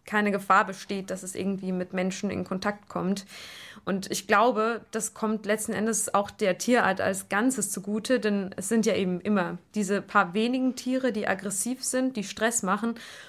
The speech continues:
Und wenn die aber nicht kontrolliert werden können, dann fällt das schlechte Licht quasi auch auf die ganzen anderen Bären und Wölfe, die da völlig harmlos in unseren Wäldern leben.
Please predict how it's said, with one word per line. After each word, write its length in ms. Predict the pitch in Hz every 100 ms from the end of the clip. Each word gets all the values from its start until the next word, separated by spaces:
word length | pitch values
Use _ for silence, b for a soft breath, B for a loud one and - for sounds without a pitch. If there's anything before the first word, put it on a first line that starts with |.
| B
Und 160 | 202 185
wenn 240 | 196 202
die 180 | 226 277
aber 160 | 202 208
nicht 220 | 214 -
kontrolliert 580 | 214 202 208 233 262 -
werden 280 | 175 190
können, 400 | 190 208 208 233
dann 520 | 214 196 202 202 180 -
fällt 360 | - 202 233
das 160 | 202 -
schlechte 380 | 208 214 214 208
Licht 300 | 226 233 -
quasi 440 | - 185 208 220
auch 180 | 202 208
auf 140 | 202
die 100 | 202
ganzen 380 | 185 190 208 202
anderen 500 | 190 214 226 220 196
Bären 320 | 202 214 233
und 220 | 202 196
Wölfe, 400 | 185 196 233 -
die 100 | 190
da 240 | 190 196 190 B B B -
völlig 400 | 196 196 202 196
harmlos 540 | 196 214 190 185 -
in 120 | 180
unseren 380 | 180 190 175 185
Wäldern 340 | 180 214 170
leben. 480 | 165 - 180 185 185